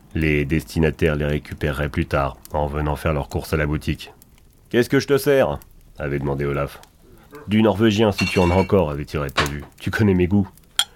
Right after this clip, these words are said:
Il avait toujours préféré l'aquavit norvégien à l'aquavit suédois. Il le trouvait beaucoup plus parfumé. On percevait nettement plus les arômes d'anis, d'aneth, de coriandre. Et il avait un faible pour la marque Lini,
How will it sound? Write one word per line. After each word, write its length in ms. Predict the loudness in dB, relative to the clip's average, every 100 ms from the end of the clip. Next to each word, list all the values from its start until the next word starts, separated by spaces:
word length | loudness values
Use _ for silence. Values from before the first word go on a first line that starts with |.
| -20 _ -12 -12 _ _ _ -20 -20 -20 -20 -20 -20 -20 -20 -20 -20 -4 2
Il 120 | 4
avait 160 | 2 0
toujours 300 | 0 0 2
préféré 560 | 2 2 2 2 2
l'aquavit 460 | 2 0 0 0 0
norvégien 600 | 2 2 2 0 2 0 -2 -12 -4
à 300 | -2 0 -2
l'aquavit 440 | -2 -2 -2 -4 -6
suédois. 540 | -12 -6 -4 -2 -6 -8 -20 -20 -20 -6 0
Il 180 | 2
le 100 | 2
trouvait 380 | 2 0 2 2
beaucoup 260 | 2 -2 -4
plus 120 | -2
parfumé. 560 | -2 -2 0 2 2 -2 _ -20 -14 -2
On 320 | 2 2 2
percevait 680 | 0 -2 0 0 2 4 4
nettement 380 | 2 2 0 -2
plus 360 | 0 -2 0
les 380 | -2 -2 -2 -2
arômes 320 | 0 0 2
d'anis, 460 | 2 2 2 -4 -20 -12
d'aneth, 520 | -2 2 2 0 -2 -4 -2
de 80 | -2
coriandre. 560 | 0 2 4 2 0 -6 -16 -20 -20 -20 _ _ _ -6
Et 140 | 0 2
il 120 | 4
avait 220 | 2 2
un 120 | 2
faible 480 | 0 0 2 2 0
pour 160 | 0 0
la 120 | 2
marque 360 | 2 0 -4
Lini, 460 | -2 2 4 4